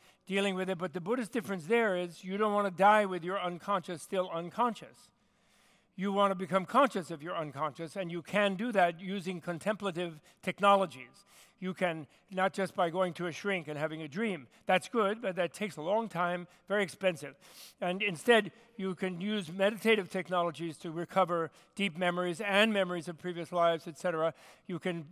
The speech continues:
find y-, everything is stored in your, uh, co-, unconscious. Everybody was a dinosaur personally. Everybody's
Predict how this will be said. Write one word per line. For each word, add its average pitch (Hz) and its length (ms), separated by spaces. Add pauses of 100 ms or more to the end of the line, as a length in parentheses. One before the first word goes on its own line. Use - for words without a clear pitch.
find 185 360
y-, 190 220
everything 214 520
is 170 120
stored 180 380
in 156 100
your, 156 320 (260)
uh, - 140
co-, 214 220
unconscious. 165 640 (180)
Everybody 208 400
was 196 320
a 214 80
dinosaur 196 560
personally. 190 720 (300)
Everybody's 190 560